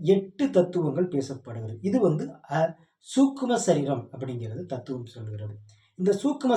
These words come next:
சரீரம் எட்டு வகைப்படும். அதாவது அந்தகரணம் நாலு, சித்தம், புத்தி, அகங்காரம், மனம். இதுல சித்தம் என்பது அதிசூக்கும சரீரம், அந்த வ-, அந்த அதிசூக்கும சரீரத்தோட இருக்கக்கூடியது. மீதி இருக்கக்கூடிய புத்தியும் அகங்காரமும் மனம், இந்த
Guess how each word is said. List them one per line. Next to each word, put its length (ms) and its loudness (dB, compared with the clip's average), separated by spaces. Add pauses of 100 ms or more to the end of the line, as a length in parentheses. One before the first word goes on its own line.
சரீரம் 300 0 (140)
எட்டு 240 -4
வகைப்படும். 480 -6 (180)
அதாவது 280 -2 (400)
அந்தகரணம் 680 4
நாலு, 260 6 (560)
சித்தம், 520 -4 (220)
புத்தி, 380 -2 (360)
அகங்காரம், 540 4 (180)
மனம். 220 -8 (420)
இதுல 180 6 (120)
சித்தம் 400 0
என்பது 220 6 (100)
அதிசூக்கும 640 0
சரீரம், 380 0
அந்த 220 -4
வ-, 140 -2 (520)
அந்த 260 6
அதிசூக்கும 480 -2
சரீரத்தோட 480 0
இருக்கக்கூடியது. 500 -8 (140)
மீதி 340 4
இருக்கக்கூடிய 500 0 (160)
புத்தியும் 500 -4 (200)
அகங்காரமும் 640 4 (100)
மனம், 260 0 (460)
இந்த 260 2